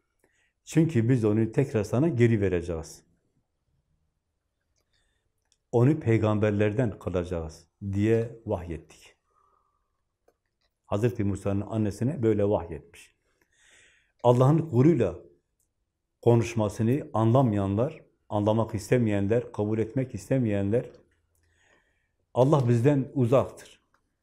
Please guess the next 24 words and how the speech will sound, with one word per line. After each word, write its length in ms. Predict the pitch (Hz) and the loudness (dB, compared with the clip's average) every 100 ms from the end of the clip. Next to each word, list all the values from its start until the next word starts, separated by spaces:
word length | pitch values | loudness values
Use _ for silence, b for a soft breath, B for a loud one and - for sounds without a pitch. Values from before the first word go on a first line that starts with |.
| _ _ _ _ _ _ _ _ _ | _ _ _ _ _ _ _ _ _
O 140 | 156 - | 0 4
peygamberdir, 720 | 123 113 117 120 139 135 143 | 4 6 4 4 2 2 -2
özeldir, 500 | 143 117 123 139 139 | -2 0 2 2 0
ona 240 | 127 123 | 0 0
öyle 340 | 131 139 123 110 | 2 2 4 2
vahyetmiş. 720 | 98 95 104 - 156 - _ _ _ _ _ _ | 0 -2 -4 -4 -10 -12 _ _ _ _ _ _
O 140 | - 117 | -2 0
da 140 | 107 | 2
bize 240 | 104 117 | 0 0
bildiriyor." 500 | 107 98 107 107 135 - - _ | 0 -2 -2 0 0 -4 -20 _
Sanki 380 | _ 139 139 117 | _ -2 0 -2
hiç 160 | 160 - | -2 -4
Allah 320 | 117 123 113 | -6 -4 -4
bizimle 280 | 117 123 120 | -2 0 0
konuşmuyormuş 840 | 117 117 117 - 95 98 98 - | 0 -2 -4 -4 -2 -2 -4 -8
gibi, 360 | 95 92 151 B B B B B | -6 -6 -6 B B B B B
Allah 400 | - 110 123 113 | -2 0 0 0
bize 180 | 107 120 | 0 0
şah 300 | 117 131 120 | 0 -4 0
damarımızdan 720 | 117 110 110 110 104 120 117 110 | 0 0 0 0 -2 -2 -2 -2
daha 180 | 113 | -2
yakın 420 | 117 110 - 123 117 | 0 -2 -2 0 0
değilmiş 440 | 127 95 87 - | 0 -2 -6 -8
gibi, 440 | 101 95 120 - | -6 -2 -4 -6